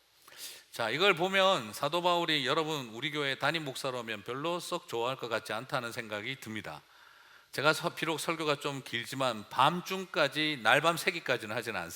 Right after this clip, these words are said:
않으니까는요. 그리고 사도 바울이 만약 우리 교회 담임 목사로 청-, 어플라이를 하면 이력서에 뭐가 들어갈까요?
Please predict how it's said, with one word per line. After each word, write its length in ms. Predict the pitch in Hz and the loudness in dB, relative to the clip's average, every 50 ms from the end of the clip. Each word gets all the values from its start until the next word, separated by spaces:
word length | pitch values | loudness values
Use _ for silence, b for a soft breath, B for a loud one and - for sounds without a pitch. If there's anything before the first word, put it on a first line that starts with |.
| - - | -10 -2
않으니까는요. 880 | - 98 107 120 127 127 104 - 87 80 76 73 76 78 90 110 131 139 B B B B B B B B B B _ | 0 0 0 0 -2 -4 -4 -4 -6 -8 -10 -10 -14 -12 -12 -12 -12 -14 B B B B B B B B B B _
그리고 280 | - 151 160 151 151 | -4 -2 0 2 2
사도 240 | 143 151 143 170 165 | 2 2 2 2 2
바울이 400 | 165 160 160 156 147 147 147 139 | 4 4 4 4 4 2 0 0
만약 300 | 123 120 127 131 131 123 | 0 0 0 0 0 0
우리 140 | 123 131 135 | -2 -2 -2
교회 220 | 123 135 131 123 123 | 0 0 0 0 0
담임 260 | - 131 139 139 127 | 0 -2 -2 -2 -4
목사로 380 | 120 113 - - 117 110 110 | -6 -6 -4 -4 -4 -4 -4
청-, 220 | 107 - 147 147 139 - - 110 - - - - _ B B B B B B _ | -6 -6 -10 -10 -10 -14 -20 -20 -20 -20 -20 -20 _ B B B B B B _
어플라이를 540 | 120 - - 147 147 135 131 123 117 113 | -12 -6 -2 0 2 4 4 4 2 0
하면 400 | 107 107 135 127 120 110 104 104 104 | 0 -2 -2 -2 -2 -4 -4 -4 -4
이력서에 360 | 131 156 160 143 - - 127 | 0 0 0 0 0 -2 -2
뭐가 220 | 110 104 107 113 123 | -2 -2 -2 -4 -4
들어갈까요? 640 | 117 120 120 113 107 101 - 104 98 110 143 165 | -4 -4 -4 -4 -4 -4 -4 -4 -4 -2 -4 -6